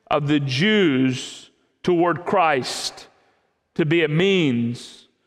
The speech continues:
of drawing all non-Jews to faith and hope in the person of the Lord Jesus Christ. Look what he says, "For if their rejection"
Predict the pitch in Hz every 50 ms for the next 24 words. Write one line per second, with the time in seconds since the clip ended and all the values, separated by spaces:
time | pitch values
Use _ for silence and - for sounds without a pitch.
0 | _ _ _ _ - 147 143 131 131 143 175 180 185 180 170 147 123 123 123 127
1 | - - - 160 165 170 180 180 190 180 170 165 170 170 170 175 185 185 170 143
2 | 143 175 165 151 139 135 131 135 131 127 - - - - - _ _ _ _ _
3 | _ _ _ - 151 - - - - 180 170 170 180 175 170 - 180 131 135 127
4 | 131 170 170 165 165 165 165 - - - - - _ _ - - 143 143 135 123
5 | - - 175 170 147 - - 170 143 143 143 135 - - - _ _ _ _ _
6 | _ _ _ _ - - 156 147 135 151 139 135 147 151 147 123 123 147 147 127
7 | - 139 117 - 160 135 123 - 175 151 175 165 156 - - 190 180 - - -
8 | 226 226 233 240 - - 226 220 214 220 190 202 208 208 208 208 202 202 - -
9 | - - 175 202 196 156 147 226 220 220 - - - 180 139 113 165